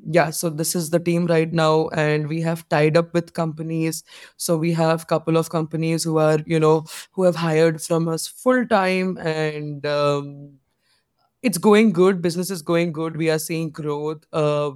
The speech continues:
we are actually, I mean, um, i-, if you see in India, what we are earning right now, it's very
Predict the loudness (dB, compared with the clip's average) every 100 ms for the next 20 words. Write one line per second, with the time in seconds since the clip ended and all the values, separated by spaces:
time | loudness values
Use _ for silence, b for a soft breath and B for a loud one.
0 | -10 -10 -8 -2 0 0 0 -2 -8 -8
1 | -8 -6 -4 -6 -8 b b b 0 2
2 | 2 -2 -4 -8 0 2 2 -2 -8 -18
3 | _ _ -20 -18 -4 0 0 0 -2 0
4 | 0 0 2 2 4 4 4 2 -4 -8
5 | -6 2 4 4 -2 -6 2 4 4 2
6 | 0 2 0 0 0 0 -2 -2 -2 -2
7 | -2 -4